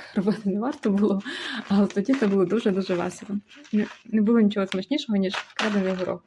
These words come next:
Горох, який в-, садили на городі, не був такий смачний. О, кукурудзка ніколи не буває забагато, сказала Юля і купила ще два пакета.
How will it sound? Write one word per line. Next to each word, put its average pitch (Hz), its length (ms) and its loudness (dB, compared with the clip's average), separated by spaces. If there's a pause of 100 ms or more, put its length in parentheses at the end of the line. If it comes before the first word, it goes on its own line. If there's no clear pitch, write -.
(260)
Горох, 254 200 -2
який 226 200 2
в-, 202 220 -2
садили 226 320 0
на 214 80 4
городі, 220 300 4
не 208 80 2
був 180 180 -2
такий - 200 -16
смачний. 202 380 -14 (2250)
О, 214 80 -2 (880)
кукурудзка 254 420 2
ніколи 208 220 4
не 202 80 6
буває 185 220 2
забагато, 170 440 -4 (960)
сказала 175 460 -4
Юля 233 320 -2
і 208 80 -4
купила 196 360 0
ще 190 120 -2
два 175 160 2
пакета. 175 380 -4